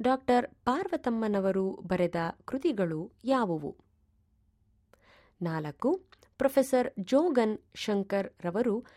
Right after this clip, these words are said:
ಯಾವಾಗ ಜನಿಸಿದರು? ಪುಟ ಸಂಖ್ಯೆ ಎಂಬತ್ತೆಂಟು. ವಿಭಾಗ ಮೂರು. ಎರಡು ಮೂರು ವಾಕ್ಯದಲ್ಲಿ ಉತ್ತರಿಸಿ. ಒಂದು. ಜಿ ಎಸ್ ಘುರೈಯವರ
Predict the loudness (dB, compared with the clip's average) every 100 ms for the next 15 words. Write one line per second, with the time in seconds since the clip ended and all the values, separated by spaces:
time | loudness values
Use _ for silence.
0 | _ -4 -2 0 0 0 -2 -6 -8 -2
1 | 2 2 2 -2 -4 -8 -12 _ _ _
2 | 0 2 2 2 2 0 -2 -4 -10 _
3 | _ _ 0 2 4 2 2 0 0 -8
4 | -10 _ _ _ _ _ _ _ _ -20
5 | _ 0 2 0 0 2 2 2 2 2
6 | 2 0 _ _ _ _ _ -20 -20 _
7 | -2 2 2 2 2 0 2 4 4 0
8 | -2 -4 -4 -2 0 2 2 0 -4 -2
9 | -2 2 0 0 -8 -16 _ _ _ _
10 | _ _ _ _ _ _ _ _ _ 2
11 | 2 2 -2 -10 _ _ _ _ _ _
12 | _ 0 4 4 2 -2 0 0 -4 -8
13 | -2 0 2 0 -2 -2 -4